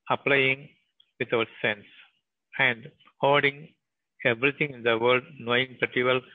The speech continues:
that it is going to be of no use to us, still they will accumulate their wealth and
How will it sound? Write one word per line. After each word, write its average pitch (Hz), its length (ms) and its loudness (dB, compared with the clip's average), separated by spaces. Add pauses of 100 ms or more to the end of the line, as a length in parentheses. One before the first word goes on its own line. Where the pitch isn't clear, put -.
(180)
that 120 160 -2
it 107 140 -6
is 107 120 -14
going 120 180 -2
to 113 100 -18
be 113 260 -4 (240)
of 113 160 0 (360)
no 135 140 0
use 127 220 -2 (100)
to 117 140 -2
us, 104 80 -6 (440)
still 160 220 2 (460)
they 120 120 2
will 104 140 -4
accumulate 107 500 -4
their 101 120 -4
wealth 104 220 -4
and 101 140 -12